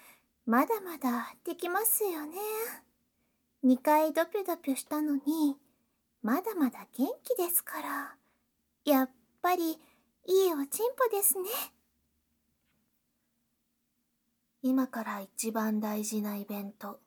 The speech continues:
Speaker 2: 童貞喪失イベントが待ってるから、期待してていい？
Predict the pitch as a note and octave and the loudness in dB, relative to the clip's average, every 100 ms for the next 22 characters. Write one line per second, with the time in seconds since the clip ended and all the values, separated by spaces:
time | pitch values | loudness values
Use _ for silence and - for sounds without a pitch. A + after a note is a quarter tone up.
0 | _ _ _ _ _ _ _ _ _ _ | _ _ _ _ _ _ _ _ _ _
1 | _ A3 A3 A3 A3 A3+ A3 A3 - - | _ -4 -4 -6 -8 -8 -8 -4 -4 -4
2 | A3+ A#3+ - - - B3 A#3+ B3+ A3+ G#3+ | -4 -6 -6 -8 -6 -4 0 0 0 -4
3 | F#3+ F3+ F3 F3+ _ G3 F3 - F3 D#3 | -10 -8 -12 -14 _ -12 -12 -10 -8 -8
4 | D#3 - - _ _ _ _ _ _ _ | -10 -14 -20 _ _ _ _ _ _ _
5 | _ - - B3 B3 A#3+ - C4 B3+ G3 | _ -16 -8 -4 -2 -2 -2 -2 -2 -6
6 | F#3 G3 F3+ | -10 -12 -16